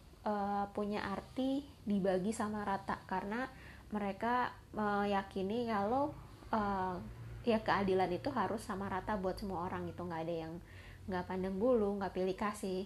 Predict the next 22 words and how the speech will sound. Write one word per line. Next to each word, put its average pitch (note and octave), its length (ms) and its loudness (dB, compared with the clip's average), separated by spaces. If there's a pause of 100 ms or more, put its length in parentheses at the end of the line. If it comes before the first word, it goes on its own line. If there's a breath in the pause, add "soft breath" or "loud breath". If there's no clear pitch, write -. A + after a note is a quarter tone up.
gitu. D#3+ 560 -6
Jadi F3 320 2 (320 loud breath)
memang A3+ 320 2
mereka G3 320 0
ini G3+ 400 -2 (240 loud breath)
mahasiswa-mahasiswa G3 800 -2
yang G#3+ 160 0
menuntut G#3 240 -4
reformasi, G3 720 -2
mereka G3 400 -2
peduli G3 560 0 (320 loud breath)
bahwa G3 480 4
negara F#3 560 2
ini G3 320 2
adalah G3+ 640 2
negara G#3 480 2
yang G#3+ 160 0
demokrasi, G3 640 0
nggak F#3+ 160 2
boleh B3 240 8
tuh C4+ 160 4
dipimpin G#3+ 560 0